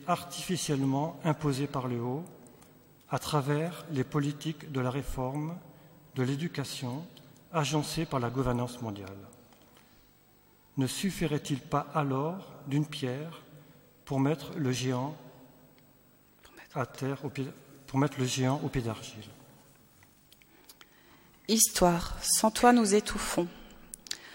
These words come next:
Speaker 2: Saint Jean-Paul deux n'a pas choisi le titre de son dernier livre par hasard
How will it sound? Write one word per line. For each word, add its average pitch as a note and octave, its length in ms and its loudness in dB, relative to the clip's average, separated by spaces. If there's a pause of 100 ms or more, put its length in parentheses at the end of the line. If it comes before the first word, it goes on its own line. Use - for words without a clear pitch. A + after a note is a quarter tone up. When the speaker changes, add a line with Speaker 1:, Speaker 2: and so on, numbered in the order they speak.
(220)
Speaker 2:
Saint A3+ 240 4
Jean-Paul A#3 380 12
deux B3 160 12
n'a A3+ 160 12
pas A3+ 160 8
choisi A3+ 400 6
le G#3+ 120 10
titre - 400 4
de G3+ 120 8
son G#3 260 8
dernier G3 340 6
livre G3+ 340 4
par F#3+ 260 10
hasard F3 580 2